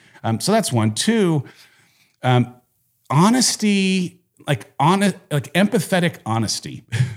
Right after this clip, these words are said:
<laughs> Something, something that acknowledges that the people that you are in a conversation with on your teams are experiencing something in the same way that you might be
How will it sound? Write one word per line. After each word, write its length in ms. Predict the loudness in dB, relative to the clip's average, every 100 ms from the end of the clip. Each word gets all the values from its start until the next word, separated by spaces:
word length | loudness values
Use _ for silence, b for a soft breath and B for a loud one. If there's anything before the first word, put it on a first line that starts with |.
| -12 -14
<laughs> 520 | -10 -2 -2 -2 -6
Something, 540 | 0 0 0 -2 -4
something 420 | 0 0 2 2 2
that 120 | 2
acknowledges 960 | 0 0 2 2 0 2 2 2 -2 -6
that 400 | -2 2 2 -2 _ b b b b
the 100 | -2
people 460 | 2 2 2 2 2
that 160 | 0
you 240 | 0 0 2
are 180 | 0 0
in 300 | -2 -2 -4
a 60 |
conversation 600 | -4 -4 -4 -2 -2 -2
with 200 | -2 -2
on 120 | -2 -2
your 160 | -2
teams 600 | -4 0 2 2 0 -2 -4
are 160 | -2 0
experiencing 960 | -2 -6 -6 -2 0 2 0 0 -2
something 420 | 2 2 2 0
in 60 | 0
the 80 | -2
same 180 | 0 0
way 80 |
that 120 | 0 0
you 200 | 0 2
might 240 | 0 -2
be 320 | -2 0 -2